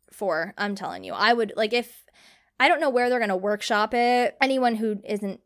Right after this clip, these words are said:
maybe familiar with the theater world, uh, plays always have to be, like, workshopped. Nothing just goes to Broadway. You, you have a workshop, then you debut somewhere else in the country usually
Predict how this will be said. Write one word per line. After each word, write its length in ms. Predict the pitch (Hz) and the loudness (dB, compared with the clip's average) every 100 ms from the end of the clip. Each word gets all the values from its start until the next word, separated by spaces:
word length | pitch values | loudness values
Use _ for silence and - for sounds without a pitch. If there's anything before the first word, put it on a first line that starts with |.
| - | -10
maybe 280 | 208 196 196 | -6 -4 -6
familiar 320 | 202 185 190 | -6 -6 -6
with 100 | 190 | -6
the 100 | 190 | -6
theater 280 | 196 185 202 | -4 -4 -4
world, 520 | 196 185 185 185 196 - | -2 0 2 0 -4 -8
uh, 240 | 196 175 - | -4 -4 -4
plays 360 | - 240 233 | -2 -2 -2
always 300 | - 208 208 | -4 -4 -4
have 180 | - 180 | -4 -6
to 80 | 196 | -6
be, 80 | 196 | -6
like, 140 | 185 | -6
workshopped. 760 | 185 185 - 190 185 190 - - | -6 -6 -4 -2 -2 -2 -8 -8
Nothing 420 | 208 202 214 214 | -2 -2 -2 -4
just 220 | 196 - | -6 -6
goes 300 | 196 196 196 | -4 -4 -4
to 100 | 190 | -8
Broadway. 640 | 180 196 196 202 196 202 208 | -6 -6 -4 -4 -4 -4 -6
You, 380 | 190 196 190 202 | -10 -8 -10 -12
you 200 | 196 190 | -8 -8
have 200 | 180 180 | -8 -10
a 40 | |
workshop, 640 | - 320 339 - 269 254 - | -6 -4 -4 2 4 2 0
then 160 | 220 | -4
you 220 | 214 208 196 | -4 -4 -4
debut 500 | 196 185 190 196 196 | -2 -2 -4 -6 -6
somewhere 640 | - 185 190 185 180 180 | -4 -6 -4 -2 0 0
else 380 | - 180 185 196 | -2 0 -2 -4
in 120 | 202 | -6
the 80 | 190 | -6
country 400 | 180 190 180 196 | -4 -6 -4 -4
usually 640 | 202 202 208 208 208 208 | -4 -4 -4 -4 -4 -6